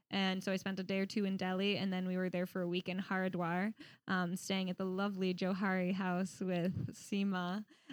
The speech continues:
uh, Agarwal. And, um, it was lovely. I will say I wasn't, like, I didn't get to India and say,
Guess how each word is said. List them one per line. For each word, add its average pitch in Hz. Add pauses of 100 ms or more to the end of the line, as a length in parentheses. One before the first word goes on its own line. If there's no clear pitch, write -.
(160)
uh, 180 (300)
Agarwal. 185 (100)
And, 196
um, 180 (960)
it 185
was 254
lovely. 254
I 247
will 262
say 240 (100)
I 214
wasn't, 220
like, 202 (220)
I 208
didn't 220
get 208
to -
India 196
and 190
say, 185